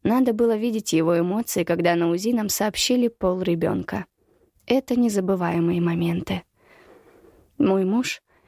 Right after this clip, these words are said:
не умеет выражать эмоции словами, но у него это очень хорошо получается делать тактильно. Мы чувствуем друг друга через прикосновение,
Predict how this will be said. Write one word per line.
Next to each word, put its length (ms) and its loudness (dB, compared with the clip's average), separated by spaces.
не 160 2
умеет 420 2
выражать 460 0
эмоции 400 -2
словами, 720 -2
но 140 2
у 40 2
него 240 2
это 260 0
очень 320 -4
хорошо 380 -2
получается 720 -2
делать 560 -2
тактильно. 720 -2
Мы 200 2
чувствуем 500 0
друг 220 -2
друга 280 0
через 280 -4
прикосновение, 960 -2